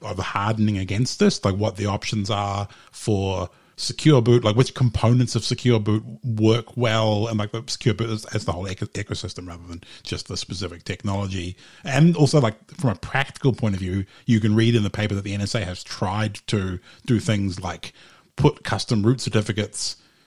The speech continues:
in their boot up process so that only they can sign software that's gonna be allowed to boot and so on and so forth. And there's some, you know, like,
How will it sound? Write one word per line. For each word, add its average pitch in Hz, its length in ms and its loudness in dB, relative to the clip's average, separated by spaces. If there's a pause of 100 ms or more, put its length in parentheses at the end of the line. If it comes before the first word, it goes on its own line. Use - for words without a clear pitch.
(240)
in 110 280 6
their 95 160 -2
boot 139 200 8
up 127 180 2
process 110 480 0
so 104 140 0
that 101 140 -4
only 107 300 4
they 101 280 -2
can 110 320 2
sign 117 420 2
software 117 460 0
that's 107 160 -6
gonna 113 180 0
be 110 80 -2
allowed 104 260 -4
to - 60 -14
boot 147 340 2
and 127 120 0
so 123 120 0
on 113 120 0
and 104 80 -4
so 104 100 0
forth. 98 260 -4 (320)
And 113 160 2
there's 104 120 2
some, 107 320 2
you 104 100 0
know, 90 80 -8
like, 90 280 -12